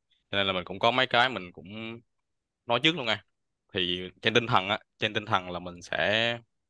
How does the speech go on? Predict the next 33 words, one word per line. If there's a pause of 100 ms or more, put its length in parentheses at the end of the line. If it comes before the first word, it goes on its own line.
(480)
gọi
là,
share,
share
kiến
thức. (380)
Còn
thực
sự
mà,
gọi
là,
nắm
mà
hiểu
rõ
hết
á, (260)
thì
thực,
thực
tế
từ
phía
mình,
mình
cũng
chưa
có
clear
hết
được (560)
nhiều